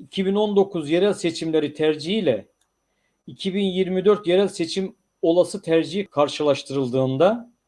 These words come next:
hem büyükşehir bazında hem de Selçuk bazında C H P'nin oy kaybı olduğu net bir şekilde gözlemleniyor. Bu kayıp iki bin on dokuz seçimlerinde ittifak denklemini değerlendirildiğinde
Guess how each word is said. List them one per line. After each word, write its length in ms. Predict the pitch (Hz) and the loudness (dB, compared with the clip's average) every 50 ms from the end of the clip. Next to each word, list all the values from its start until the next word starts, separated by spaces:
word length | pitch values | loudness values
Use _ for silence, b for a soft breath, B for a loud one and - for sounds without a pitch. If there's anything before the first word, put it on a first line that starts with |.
| _ _ _ _ _ _ _ _ _ _ _ _ _ _ _ _ _ _ _ _ _ | _ _ _ _ _ _ _ _ _ _ _ _ _ _ _ _ _ _ _ _ _
hem 300 | _ 165 196 208 196 170 | _ -2 -2 0 0 0
büyükşehir 540 | 175 196 220 220 - - 190 185 208 208 170 | 0 0 0 0 0 2 4 4 4 4 4
bazında 600 | 156 135 110 120 117 113 113 139 165 202 - - _ _ _ _ _ _ _ _ _ _ _ _ _ _ | 2 0 0 -2 -4 -2 0 0 -2 -2 -4 -10 _ _ _ _ _ _ _ _ _ _ _ _ _ _
hem 260 | - 180 202 196 185 | -4 -2 0 0 0
de 80 | 180 | 0
Selçuk 480 | 170 - - 190 196 196 - 165 - - | 0 2 2 2 2 2 -2 -10 -4 0
bazında 720 | 143 135 117 120 127 123 127 143 180 202 - - - _ _ _ - | 0 2 2 0 -4 -2 0 2 2 2 0 -2 -12 _ _ _ -6
C 180 | - 147 170 | 0 2 4
H 120 | 180 180 - | 4 4 2
P'nin 320 | 190 202 202 196 196 - _ - | 0 0 0 -2 -4 -4 _ 4
oy 240 | 196 214 233 233 226 | 6 6 6 4 2
kaybı 320 | - 175 175 170 156 170 | 2 2 2 2 2 2
olduğu 800 | 185 202 196 180 160 147 170 180 190 208 208 - - - 156 160 | 2 4 4 2 0 0 2 2 4 4 2 2 -2 -8 -8 -4
net 240 | 190 202 196 196 - | -4 -4 -4 -6 -10
bir 40 | - | -8
şekilde 460 | - 170 156 160 160 156 160 190 196 | -6 -6 -6 -6 -6 -4 -2 0 0
gözlemleniyor. 920 | 165 165 160 143 151 165 160 156 156 151 147 127 110 95 - _ _ _ _ _ _ _ _ _ _ _ _ _ _ _ _ _ _ _ _ _ _ _ _ _ _ _ - | 2 0 0 0 0 0 0 0 0 0 0 -2 -2 -4 -8 _ _ _ _ _ _ _ _ _ _ _ _ _ _ _ _ _ _ _ _ _ _ _ _ _ _ _ -8
Bu 180 | 170 220 202 | -8 -8 2
kayıp 400 | - 190 185 196 233 226 - _ _ _ _ _ _ _ - | 4 6 6 6 4 0 -2 _ _ _ _ _ _ _ -20
iki 240 | - 131 - 202 190 | -18 -10 -8 -4 -2
bin 80 | 196 | -2
on 180 | 208 214 208 196 | -2 0 0 2
dokuz 280 | 202 202 - 180 - - | 0 0 -2 -6 -8 -6
seçimlerinde 680 | 170 160 165 - 165 160 160 160 156 156 156 151 160 | -6 -4 -4 -4 -4 -2 0 0 0 0 -2 -4 -4
ittifak 540 | 156 156 - - - - - 190 185 - - | -6 -6 -10 -12 -6 -2 -2 -2 0 0 -2
denklemini 500 | 170 151 - - 165 151 151 147 135 127 | -4 -4 -2 -2 -4 -2 -2 -2 -2 0
değerlendirildiğinde 1000 | 147 147 151 147 147 147 143 143 139 135 135 143 143 143 143 180 196 190 - - | 0 2 2 0 0 -2 -2 -2 -4 -4 -4 -4 -4 0 2 2 2 2 0 -4